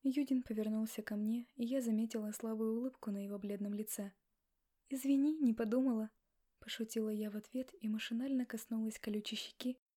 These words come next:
с облегчением отметив, что температура немного спала. Макс прикрыл глаза, словно наслаждаясь моментом,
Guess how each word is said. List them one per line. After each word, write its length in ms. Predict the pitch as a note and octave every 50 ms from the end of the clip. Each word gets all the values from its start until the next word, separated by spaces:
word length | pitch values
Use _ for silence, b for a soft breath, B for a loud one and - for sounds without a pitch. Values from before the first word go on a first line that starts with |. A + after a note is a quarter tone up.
| _ -
с 60 | -
облегчением 600 | - - B3 B3 - - - D#4 D4 C#4 C4 A#3
отметив, 480 | A3+ A3+ - - A#3+ B3+ B3+ - A#3 A3
что 200 | - - - G#3+
температура 580 | - A3+ G#3+ G#3 A3+ A3 A3 A3 - C4+ C4+ B3
немного 420 | A3+ G#3+ G3+ G3+ G3+ G3+ G3+ G3+
спала. 460 | G3+ - - - G3+ F#3+ G3 G3 G3 - _ _ _ _ _ _ _ _ _ _ _ _ _ _ _ _ _ _ _ _
Макс 300 | C#4 C#4 D4 D#4 - -
прикрыл 400 | - - A3 - - A3+ G#3 G3+
глаза, 420 | F#3+ G3+ G3+ G3+ G3+ G#3 A3 B3+ C4+
словно 360 | - - A3+ A3 G#3+ G#3+ G#3+
наслаждаясь 680 | G#3 G#3+ - - A3 A3 G#3+ G#3+ G#3+ G3+ G#3 G#3 -
моментом, 560 | A3+ G#3 G#3 G#3 G#3 G3+ G3+ - G#3+ G3+ G3+